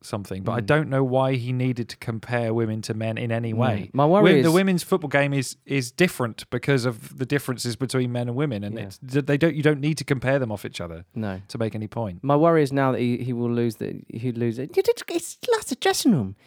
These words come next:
Speaker 2: You know, this is United.
Speaker 1: This is, this is,
Speaker 2: This
Speaker 1: this
Speaker 2: is
Speaker 1: is
Speaker 2: Ireland.
Speaker 1: Ireland.
Speaker 2: This is not
Speaker 1: It's
Speaker 2: Ireland.
Speaker 1: less the dressing
Speaker 2: It's
Speaker 1: room
Speaker 2: not
Speaker 1: is
Speaker 2: Ni-,
Speaker 1: emotional.
Speaker 2: it's not Ireland ladies.
Speaker 1: <laughs>
Speaker 2: The ladies play the game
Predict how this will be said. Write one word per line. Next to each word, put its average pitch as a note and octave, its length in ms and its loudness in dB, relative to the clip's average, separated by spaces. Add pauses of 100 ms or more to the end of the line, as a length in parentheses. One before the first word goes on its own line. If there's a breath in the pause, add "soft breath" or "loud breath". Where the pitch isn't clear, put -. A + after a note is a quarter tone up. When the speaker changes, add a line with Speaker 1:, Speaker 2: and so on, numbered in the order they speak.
Speaker 2:
You D#4 80 -6
know, D#4 60 4
this E4+ 180 2
is F4 160 2
United. - 560 -2 (600)
Speaker 1:
This F4 200 2
is, F4 140 0
this G#4 260 2
is, D#4 80 -2
Speaker 2:
This F4 160 2
Speaker 1:
this - 0 -
Speaker 2:
is F#4 180 6
Speaker 1:
is - 60 2
Speaker 2:
Ireland. G#4+ 260 8
Speaker 1:
Ireland. A#3+ 260 0 (320)
Speaker 2:
This - 120 -10
is - 80 -6
not F#4 180 0
Speaker 1:
It's G#4 180 2
Speaker 2:
Ireland. D4+ 200 6
Speaker 1:
less A4+ 180 4
the A4 60 0
dressing B4 340 2
Speaker 2:
It's A#4+ 60 2
Speaker 1:
room A#4 80 6
Speaker 2:
not F4 160 6
Speaker 1:
is F4 80 8
Speaker 2:
Ni-, F4 160 8 (100)
Speaker 1:
emotional. G#4 540 4
Speaker 2:
it's - 160 -8
not F4 260 4
Ireland D4+ 460 4
ladies. D4+ 480 2 (240 loud breath)
Speaker 1:
<laughs> - 120 -18 (360 loud breath)
Speaker 2:
The G#4+ 60 2 (260)
ladies E4 300 2 (440 soft breath)
play E4 160 4
the D#4 100 0
game F#4 480 6